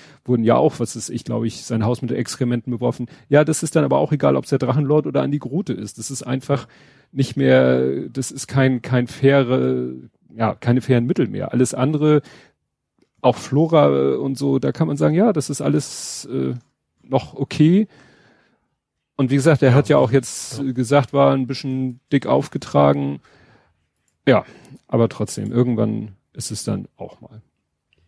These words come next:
Speaker 1: Ja, was auch noch weiterging, war die Diskussion darüber,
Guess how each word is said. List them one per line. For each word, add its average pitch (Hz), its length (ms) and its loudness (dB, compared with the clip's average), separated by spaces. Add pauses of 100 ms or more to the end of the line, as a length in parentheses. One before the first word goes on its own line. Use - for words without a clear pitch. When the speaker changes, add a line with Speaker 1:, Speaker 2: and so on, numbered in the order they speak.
(580)
Speaker 1:
Ja, 180 120 6
was 156 140 0
auch 160 140 0
noch 202 160 -2
weiterging, 160 480 2
war 139 120 4
die 131 120 -4
Diskussion 143 560 -6
darüber, 135 640 2